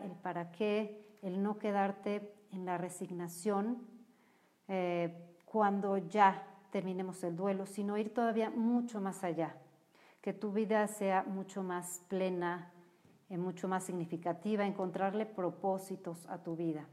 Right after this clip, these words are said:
Gracias, Leti, gracias, Leti, por tu comentario. Y bueno, es muy cierto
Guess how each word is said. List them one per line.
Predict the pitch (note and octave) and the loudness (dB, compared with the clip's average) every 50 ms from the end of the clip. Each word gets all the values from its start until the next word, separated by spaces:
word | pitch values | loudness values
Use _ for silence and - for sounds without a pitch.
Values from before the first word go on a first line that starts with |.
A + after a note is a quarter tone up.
| - - _ _ _ _ _ _ _ _ _ _ _ _ _ _ _ _ _ _ _ _ _ _ _ | -20 -20 _ _ _ _ _ _ _ _ _ _ _ _ _ _ _ _ _ _ _ _ _ _ _
Gracias, | G3+ G#3 G#3+ G#3+ G#3+ G#3+ - G#3 F#3+ | 6 8 8 8 8 4 0 0 0
Leti, | F#3+ G3 F#3+ G3 - G#3 G#3+ A#3+ C4 B3 - - - | 0 -2 -2 -2 -2 -2 -2 -2 -2 -4 -8 -10 -6
gracias, | G3 F#3+ F#3 F#3 - G3 F3+ | -2 -2 -2 -2 -4 -6 -4
Leti, | F#3 F3+ F3 - | -4 -4 -4 -6
por | - - G3 F3 | -6 -6 -8 -8
tu | E3+ F3+ | -8 -10
comentario. | E3+ - E3+ D#3+ D#3 D3 D3+ - F3+ F3 F3+ F#3+ A#3 C4 - - - - - - - _ _ - - _ _ _ _ _ _ _ _ _ _ _ _ - - | -6 -4 -2 -2 -2 -2 2 2 2 2 4 2 0 -2 -4 -10 -18 -20 -20 -20 -20 _ _ -20 -20 _ _ _ _ _ _ _ _ _ _ _ _ -16 -4
Y | - G#3+ | -4 2
bueno, | G3 A3+ A3+ A3 A3+ - | 4 4 4 4 0 2
es | - B3+ A#3+ | 0 2 4
muy | C#4 C4+ C#4+ | 4 4 4
cierto | C#4 - - C4+ A#3+ A3+ A#3 - A#3+ A#3 - | 2 4 4 4 4 4 2 0 0 0 0